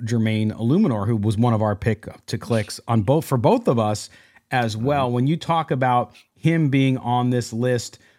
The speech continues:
Speaker 1: of veterans, kind of with kind of prove it type years, uh, and, and might be prepared to do that,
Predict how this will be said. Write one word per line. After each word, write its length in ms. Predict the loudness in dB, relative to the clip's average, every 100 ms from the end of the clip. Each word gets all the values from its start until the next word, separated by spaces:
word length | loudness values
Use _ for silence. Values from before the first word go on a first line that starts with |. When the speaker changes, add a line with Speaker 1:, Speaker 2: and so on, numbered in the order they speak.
| -6
Speaker 1:
of 160 | -4 -2
veterans, 560 | 0 0 0 0 -2
kind 260 | -2 -2 -2
of 200 | -2 -2
with 260 | -2 -4
kind 180 | -4 -4
of 140 | -4 -4
prove 320 | 0 2 2
it 160 | 0
type 280 | -2 -2 -2
years, 600 | 0 0 0 -2 -4 -8 -16 _ _
uh, 340 | -4 -2 -2 -4 -6
and, 220 | -4 -2
and 180 | 0 0
might 200 | 0 -2
be 100 | -4
prepared 360 | -4 -6 -6
to 40 | -2
do 160 | -2
that, 320 | 0 -2 -4